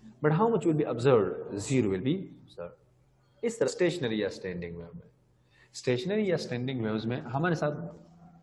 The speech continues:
एक बात होनी चाहिए बेटा, इसके क्या होगा? Direction क्या होगा शाबाश? We can say opposite होगा। Direction क्या होगा शाबाश? Opposite होगा।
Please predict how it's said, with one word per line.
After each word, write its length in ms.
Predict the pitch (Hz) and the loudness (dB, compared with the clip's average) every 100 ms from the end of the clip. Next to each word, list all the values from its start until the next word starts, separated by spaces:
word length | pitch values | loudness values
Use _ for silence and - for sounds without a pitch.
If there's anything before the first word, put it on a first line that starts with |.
| _ _ 139 | _ _ 4
एक 200 | 135 113 | 4 4
बात 260 | 101 101 | 0 0
होनी 180 | 95 90 | -6 -10
चाहिए 240 | - 90 | -12 -14
बेटा, 280 | 92 95 - _ _ - _ _ _ 220 | -12 -14 -16 _ _ -20 _ _ _ 2
इसके 220 | 220 247 | 2 6
क्या 120 | 196 | 6
होगा? 180 | 127 117 | 6 6
Direction 420 | 120 156 175 185 | 6 6 2 0
क्या 120 | 139 | 0
होगा 160 | 104 104 | 0 -2
शाबाश? 280 | 127 120 107 | -6 -6 -6
We 100 | 120 | -6
can 100 | - | -6
say 120 | - | -8
opposite 280 | - - 90 | -12 -14 -16
होगा। 260 | 85 82 - 104 | -16 -20 -12 -4
Direction 360 | 131 147 151 | -2 -2 -2
क्या 140 | 143 139 | -2 0
होगा 180 | 139 | -2
शाबाश? 480 | 139 131 151 165 - 185 | -2 -2 -2 -4 -8 -12
Opposite 320 | - - 175 _ | -14 -18 -20 _
होगा। 280 | 165 - | -20 -20